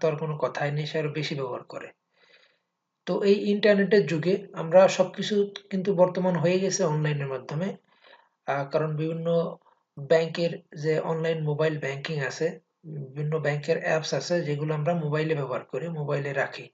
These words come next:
তো রাখার কারণে আমরা পাসওয়ার্ড সেভ করে রাখি, অথবা পাসওয়ার্ড অনেকে সেভ করে না। তো এত বড় ইম্পর্ট্যান্ট জিনিস যদি আমরা ফোনে রাখি, টাকা পয়সার লেনদেন আমরা করি, কিন্তু এমন, বর্তমান এমন কিছু সিস্টেম আছে যেগুলো,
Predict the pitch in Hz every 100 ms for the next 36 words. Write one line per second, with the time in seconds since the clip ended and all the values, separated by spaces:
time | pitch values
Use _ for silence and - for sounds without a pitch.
0 | _ _ 160 160 160 - 208 208 202 208
1 | 214 175 175 185 180 156 185 180 - 180
2 | - 170 151 143 143 190 190 151 156 156
3 | 160 156 - _ 156 147 175 165 156 151
4 | 151 185 - - 73 - - - _ _
5 | _ - - 180 208 196 202 - 208 196
6 | 202 202 208 214 214 - 160 185 185 185
7 | - 156 160 170 160 156 175 170 160 156
8 | 151 131 - 202 220 - 147 147 151 170
9 | 156 147 147 147 143 143 165 156 151 202
10 | - _ - _ _ _ _ - 185 180
11 | - 170 202 214 - 175 185 180 190 185
12 | - 180 214 202 170 170 175 - 196 156
13 | 131 185 160 160 151 170 202